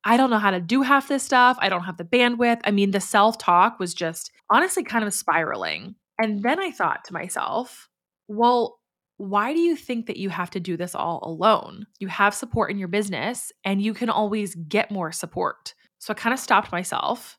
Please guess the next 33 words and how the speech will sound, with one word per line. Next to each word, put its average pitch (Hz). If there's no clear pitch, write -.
and 185
I 175
thought, 151
"Okay, -
let 202
me 220
just 214
go 208
back 170
to -
the -
drawing 180
board 226
here." 254
I 220
actually 208
picked 220
up 208
a 208
book 190
that 196
I 190
started 214
reading 247
last 190
year -
and 190
didn't 196
finish, 180
which 185
I -
sometimes 180
do. -